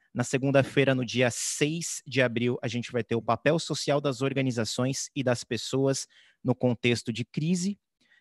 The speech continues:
que é, vai ser com a professora Lívia Baracá e com o Gilson Rodrigues, da Associação de Moradores de Paraisópolis. No dia sete, é, a gente vai ter boas práticas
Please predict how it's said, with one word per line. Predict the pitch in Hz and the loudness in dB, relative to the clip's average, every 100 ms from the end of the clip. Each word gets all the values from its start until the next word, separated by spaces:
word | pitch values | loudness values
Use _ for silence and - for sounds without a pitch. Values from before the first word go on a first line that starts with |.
| _ | _
que | - 123 | 0 2
é, | 120 120 | 2 2
vai | 120 117 | 0 2
ser | 131 | 0
com | - 127 120 | 0 2 2
a | |
professora | - 120 120 - 123 | 2 -2 -2 0 0
Lívia | 117 185 170 | 2 0 0
Baracá | 147 139 127 - 135 151 | 2 2 2 2 2 2
e | 139 | -2
com | - 131 | -2 0
o | 113 | 0
Gilson | 110 175 175 | 0 0 0
Rodrigues, | 127 123 113 147 165 120 | 0 0 0 -2 -2 -2
da | 120 | -4
Associação | 123 - 123 - 156 | -4 0 0 2 -2
de | 143 | -2
Moradores | 135 131 110 120 131 107 | 0 2 4 4 2 0
de | 120 | 0
Paraisópolis. | 120 113 95 117 127 143 143 - - _ - - - | 2 2 2 0 0 -2 -4 -10 -16 _ -20 -10 -2
No | 165 | 2
dia | 165 | 4
sete, | - - 139 120 - 123 - _ _ _ _ - | 2 4 4 4 0 -2 -6 _ _ _ _ -2
é, | 120 | 2
a | 123 | 2
gente | 123 - | 0 0
vai | 123 | 2
ter | 123 | 2
boas | 110 180 165 | 4 2 2
práticas | - 143 160 - 165 147 | 0 2 2 2 2 2